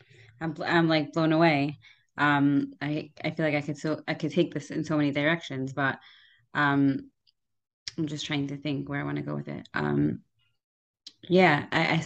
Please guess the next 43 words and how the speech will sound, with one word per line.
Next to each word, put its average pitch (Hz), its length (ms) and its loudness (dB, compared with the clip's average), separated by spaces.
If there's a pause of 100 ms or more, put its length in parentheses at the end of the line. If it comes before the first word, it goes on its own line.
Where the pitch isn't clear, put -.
a 175 60 2
few 220 220 6
stories 165 420 4
kind 202 200 2
of 190 80 -2
come 208 160 -2
to 208 80 -2
mind. 196 320 2
Like, 143 180 -4
first 170 220 -2
of 151 60 0
all, 143 100 0
this, 147 260 -6 (160)
you 151 240 4
interviewed 143 380 -2
Chase 139 340 -6
Taub 139 240 0
on 135 160 -2
your 135 300 -2 (360)
podcast, 175 300 2
and 147 80 0
I 139 60 2
remember 156 340 4
him 139 220 0
saying, 143 520 0 (380)
I 160 60 -4
can't 175 240 2
remember 165 180 4
the 147 100 0
exact 147 340 -2
details, 147 280 -4
but 147 140 -6
something, 151 520 0
um, 139 360 2 (160)
I 175 60 -2
think 170 180 2
it 175 40 2
was 147 160 0
a 143 40 0
mohel, 147 520 0 (500)
uh, 147 220 0
asking, 143 760 0 (180)
like, 147 340 -2